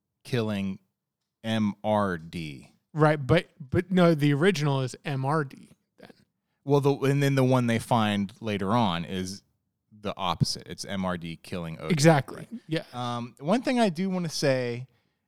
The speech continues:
Speaker 1: about the Reddit thing, it
Speaker 2: Mm-hmm.
Speaker 1: took a, me a couple weeks to realize, "Hey, let me go into the Reddit, see what's going on in there. Maybe we can get some information from there." Reddit,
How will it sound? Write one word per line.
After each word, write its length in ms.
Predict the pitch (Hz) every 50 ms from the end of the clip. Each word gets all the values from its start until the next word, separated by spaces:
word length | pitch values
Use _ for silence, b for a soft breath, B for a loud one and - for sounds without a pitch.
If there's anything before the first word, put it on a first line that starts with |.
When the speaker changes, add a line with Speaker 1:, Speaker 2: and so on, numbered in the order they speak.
| _ _ _ _ _ _ _ _ _ _ _ _ _ _ _ _ _ _ _ _ _ _ _ _
Speaker 1:
about 320 | - 127 117 123 120 120 -
the 60 | 135
Reddit 360 | 120 113 110 120 135 135 -
thing, 420 | - - 147 143 151 160 170 175 165 - _ _ _ _ _ _ _ _ _ _ _ _
it 60 | 160 143 110
Speaker 2:
Mm-hmm. 80 | 139 135
Speaker 1:
took 160 | 143 - -
a, 120 | 131 120 -
me 140 | 131 120 113
a 40 | 104
couple 380 | - - 156 160 - 233 214
weeks 380 | 196 190 185 185 180 - - -
to 100 | - 170
realize, 960 | 156 151 147 151 143 139 135 127 127 123 120 120 120 120 117 113 - - - - -
"Hey, 180 | - 160 180 170
let 120 | 160 139
me 100 | 151 156
go 200 | 147 160 156 151
into 120 | 147 143 131
the 80 | 139 131
Reddit, 320 | 123 123 127 123 117 -
see 140 | - - 127
what's 180 | 120 123 117 -
going 260 | - 123 120 120 117
on 100 | 117 117
in 80 | 113 107
there. 200 | 110 110 110 107
Maybe 140 | 107 107 110 113
we 140 | 113 117 113
can 420 | 110 - 127 113 110 107 107 104 - _ _ _ _ _ _ _ _ _ _ _ _
get 180 | 104 120 123 -
some 180 | - - 113 104
information 560 | 113 113 - 117 107 110 110 - 120 113 110
from 220 | - - 113 107
there." 440 | 104 101 98 98 95 95 95 101 107 - _ _ _ _ _ _ _ _ _ _ _ _ _ _ _ _ _ _ _ _ _ _ _ _ _ _ _ _ _ _ _ _ _ _ _ _ _ _ _ _ _ _ _ _ _ _ _ _ _ _ _ _ _ _ _
Reddit, 880 | 131 120 117 123 156 208 269 294 220 143 120 110 - - - - - -